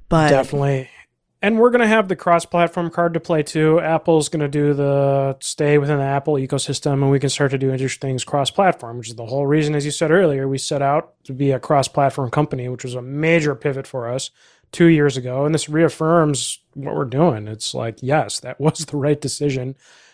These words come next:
Speaker 2: to break away from being just in the Apple ecosystem, and that to be a multi-platform company is what we
Speaker 1: Mm-hmm.
Speaker 2: needed to be in the future. You know, the other thing is we survived a situation that was much, like, a hundred times worse.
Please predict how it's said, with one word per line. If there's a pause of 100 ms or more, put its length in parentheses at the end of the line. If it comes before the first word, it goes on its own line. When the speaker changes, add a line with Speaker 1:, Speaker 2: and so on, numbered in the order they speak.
Speaker 2:
to
break
away
from
being
just
in
the
Apple
ecosystem, (200)
and
that
to
be
a
multi-platform
company
is
what
we
Speaker 1:
Mm-hmm.
Speaker 2:
needed
to
be
in
the
future. (680)
You
know,
the
other
thing
is (340)
we
survived
a
situation
that
was
much, (100)
like, (320)
a
hundred
times
worse.